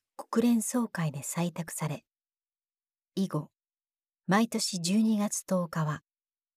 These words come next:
世界人権デーとされ、世界中で人権擁護の大切さを推進するための行事が行われます。ところで、人権というと、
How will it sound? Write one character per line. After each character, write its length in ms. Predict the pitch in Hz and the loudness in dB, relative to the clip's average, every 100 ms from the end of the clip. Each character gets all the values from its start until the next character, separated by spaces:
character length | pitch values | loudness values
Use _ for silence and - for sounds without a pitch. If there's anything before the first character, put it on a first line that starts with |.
| _ - | _ -8
世 180 | - 262 | -4 0
界 260 | 220 170 | 2 2
人 260 | 135 160 202 | 2 2 2
権 320 | - 226 208 | 2 2 2
デ 100 | 175 | 0
ー 60 | 151 | -4
と 120 | 151 | -6
さ 180 | - 156 | -10 -10
れ、 160 | 135 - _ _ _ _ _ _ _ _ _ _ _ _ _ _ - | -10 -14 _ _ _ _ _ _ _ _ _ _ _ _ _ _ -8
世 200 | - 196 | -4 0
界 260 | 226 240 | 2 2
中 280 | 214 220 214 | 4 2 2
で 220 | 196 196 _ _ _ _ _ _ _ - | 2 -2 _ _ _ _ _ _ _ 0
人 260 | 175 220 | 4 4
権 360 | - 214 214 202 | 4 2 2 4
擁 220 | 208 196 | 2 0
護 120 | 165 151 | 0 -2
の 140 | 156 | -2
大 260 | - 180 190 | -2 -2 -2
切 280 | 196 190 - | -2 -4 -2
さ 200 | 185 180 | 0 0
を 60 | |
推 280 | 175 - 175 | -4 -4 -4
進 260 | - 175 165 | -2 -2 -2
す 160 | - | -4
る 100 | 160 | -6
た 140 | 160 156 | -2 0
め 140 | 156 | 0
の 180 | 151 - _ _ _ _ - | -2 -4 _ _ _ _ -4
行 240 | 180 208 202 | 0 0 0
事 140 | 160 | -4
が 200 | 139 131 | -6 -8
行 120 | - | -2
わ 240 | 160 160 151 | 0 2 0
れ 80 | 139 | -4
ま 160 | 143 | -4
す。 180 | - - _ _ _ _ _ _ _ _ _ _ _ _ _ _ - | -6 -8 _ _ _ _ _ _ _ _ _ _ _ _ _ _ -10
と 100 | 220 | -2
こ 140 | 247 | 2
ろ 120 | 240 220 | 2 2
で、 220 | 170 160 _ _ _ _ _ _ | 0 -4 _ _ _ _ _ _
人 240 | - 220 240 | 4 4 4
権 300 | 233 220 196 | 2 2 2
と 120 | 208 | 0
い 180 | 185 185 | 0 -2
う 40 | |
と、 240 | - 151 | -6 -12